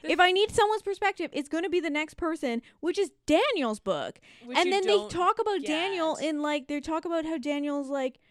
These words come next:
Speaker 2: he went through this situation with a girl he was dating, and then they found out he was
Speaker 1: He can't have
Speaker 2: shooting,
Speaker 1: kids,
Speaker 2: yeah,
Speaker 1: yeah.
Speaker 2: he was shooting blanks. So then she broke up with him, and I was like,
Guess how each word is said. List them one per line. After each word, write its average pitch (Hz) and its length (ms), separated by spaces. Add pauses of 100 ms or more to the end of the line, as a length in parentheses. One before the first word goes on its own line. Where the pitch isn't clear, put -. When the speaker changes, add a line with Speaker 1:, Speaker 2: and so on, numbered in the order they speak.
(380)
Speaker 2:
he 254 180
went 269 160
through 277 120
this 262 140
situation 262 720
with 233 340
a 196 60
girl 226 220
he 247 100
was 240 120
dating, 208 500 (280)
and 220 140
then 220 120
they 220 80
found 226 260
out 226 80
he 226 120
was 220 120
Speaker 1:
He 220 180
can't 208 160
have 190 80
Speaker 2:
shooting, 240 320
Speaker 1:
kids, 208 140
Speaker 2:
yeah, 220 160
Speaker 1:
yeah. 208 100
Speaker 2:
he 220 120
was 220 80
shooting 240 280
blanks. 202 640 (320)
So - 260
then 247 240
she 269 140
broke 269 260
up 381 140
with 392 120
him, 240 160
and 269 120
I 370 80
was 392 100
like, 403 180